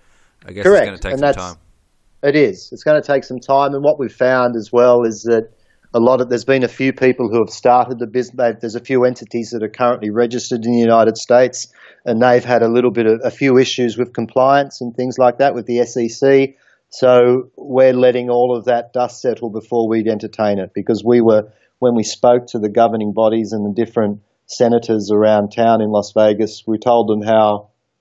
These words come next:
Speaker 2: our K Y C works and how we wanna make sure that the money, we have a lot of checks with our banks to make sure that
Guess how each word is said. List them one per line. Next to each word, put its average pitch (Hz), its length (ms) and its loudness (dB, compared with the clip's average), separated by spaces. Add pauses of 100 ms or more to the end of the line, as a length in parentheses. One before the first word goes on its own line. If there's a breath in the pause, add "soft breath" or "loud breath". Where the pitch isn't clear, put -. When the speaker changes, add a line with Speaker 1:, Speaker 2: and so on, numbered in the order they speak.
(180)
Speaker 2:
our 113 160 4
K 113 280 0
Y 107 180 2
C 110 260 -6
works 107 420 -2
and 104 140 -6
how 107 140 0
we 110 180 0
wanna 104 180 0
make 107 220 0
sure 110 280 2
that 104 120 -6
the 104 80 -6
money, 107 460 0 (480)
we 117 180 4
have 107 240 0 (180)
a 110 60 2
lot 117 220 2
of 101 100 0
checks - 400 -2
with 113 160 -4
our 104 140 2
banks 113 560 -2
to 107 80 -6
make 107 260 -2
sure 110 460 2
that 101 160 -2